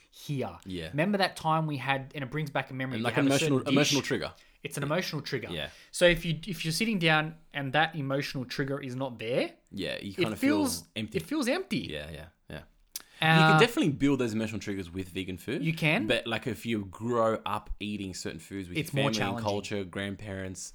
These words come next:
Speaker 2: it's a cha-, it's
Speaker 1: And
Speaker 2: a
Speaker 1: one of the
Speaker 2: challenge.
Speaker 1: other things that I, I didn't actually know, and I found it fascinating, is you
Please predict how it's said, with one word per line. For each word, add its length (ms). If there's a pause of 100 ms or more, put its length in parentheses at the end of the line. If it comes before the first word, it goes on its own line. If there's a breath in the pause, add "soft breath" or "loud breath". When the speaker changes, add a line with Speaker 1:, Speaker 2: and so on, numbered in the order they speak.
(300 loud breath)
Speaker 2:
it's 140
a 80
cha-, 140
it's 100
Speaker 1:
And 100
Speaker 2:
a 20
Speaker 1:
one 160
of 60
the 60
Speaker 2:
challenge. 140
Speaker 1:
other 60
things 200
that 240
I, 100
I 60
didn't 180
actually 320
know, 160
and 80
I 60
found 200
it 80
fascinating, 460
is 180
you 500